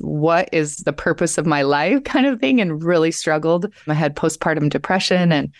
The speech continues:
I just was really struggling. And it was at that point when I was just like,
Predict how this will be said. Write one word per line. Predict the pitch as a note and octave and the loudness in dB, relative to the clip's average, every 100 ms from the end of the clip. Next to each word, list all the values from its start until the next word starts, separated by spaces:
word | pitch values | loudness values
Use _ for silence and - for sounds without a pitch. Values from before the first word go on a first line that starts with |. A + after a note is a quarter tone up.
| _ _ _ _ - | _ _ _ _ -8
I | F#3+ | -2
just | D4 C#4+ | -2 0
was | D#3+ D#3 | 0 2
really | D#3+ D#3 | 0 0
struggling. | - D#3 D3+ D3 C#3+ C#3+ | 0 -2 0 2 2 2
And | D#3 D3 | 0 2
it | |
was | - D3+ | 0 -2
at | C#3+ - | -4 -2
that | E3+ - | -2 -2
point | D3+ C#3+ | -4 -2
when | D3+ | 0
I | D3+ | 0
was | C#3+ | 0
just | C#3+ C#3+ | 0 0
like, | D3 C3+ | 0 -2